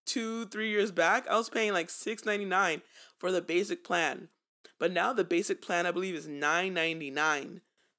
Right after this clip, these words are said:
So, please, Netflix, think about the college students. <laughs> But anywho, I'm glad it's six ninety-nine. We'll see how it rolled out.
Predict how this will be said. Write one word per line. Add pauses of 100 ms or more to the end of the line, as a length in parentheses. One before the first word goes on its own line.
(100)
So, (480)
please,
Netflix,
think
about
the
college
students.
<laughs> (1080)
But
anywho,
I'm
glad
it's
six
ninety-nine.
We'll
see
how
it
rolled
out.